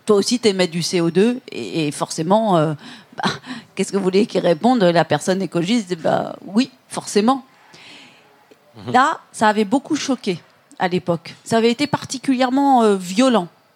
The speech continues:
Speaker 1: Parce qu'on voyait bien qu'à travers la publicité, il y avait eu toute une critique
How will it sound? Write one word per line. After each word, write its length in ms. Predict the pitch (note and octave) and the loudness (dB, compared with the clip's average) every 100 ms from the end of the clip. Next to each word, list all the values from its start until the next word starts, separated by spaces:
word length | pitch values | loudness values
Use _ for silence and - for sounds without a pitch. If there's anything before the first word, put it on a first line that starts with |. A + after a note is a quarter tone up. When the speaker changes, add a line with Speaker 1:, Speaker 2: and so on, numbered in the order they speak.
| _ _ _ _ - | _ _ _ _ -4
Speaker 1:
Parce 220 | A#3 - | -4 -2
qu'on 240 | D#4 C#4 | 0 0
voyait 300 | A3 A#3 A3+ | 2 0 0
bien 260 | G3 B3 C#4+ | -2 0 0
qu'à 140 | A#3+ | -2
travers 320 | - G#3+ G#3+ | 0 2 4
la 100 | G3+ | 4
publicité, 560 | G3 A3 F#3+ G#3 G3 C4 | 2 0 -4 -4 -4 -4
il 80 | C4 | -2
y 40 | |
avait 200 | G3 G3 | 0 0
eu 60 | G3+ | 0
toute 260 | - A#3 | 0 0
une 180 | A#3 A3+ | 0 -4
critique 680 | - - C4 - D4+ - - | -4 -6 -4 -4 -8 -8 -16